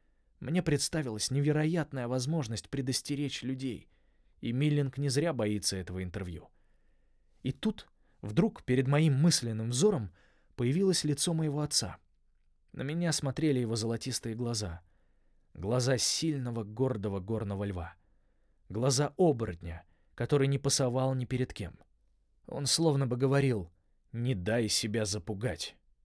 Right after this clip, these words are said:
Не молчи, если видишь несправедливость».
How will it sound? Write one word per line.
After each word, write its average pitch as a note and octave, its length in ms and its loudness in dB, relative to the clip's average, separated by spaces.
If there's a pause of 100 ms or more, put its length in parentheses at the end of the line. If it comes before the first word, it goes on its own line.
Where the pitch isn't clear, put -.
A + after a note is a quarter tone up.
Не A2+ 200 0
молчи, C#3 480 4
если G2+ 380 0
видишь G#2 360 -2
несправедливость». G2 920 -6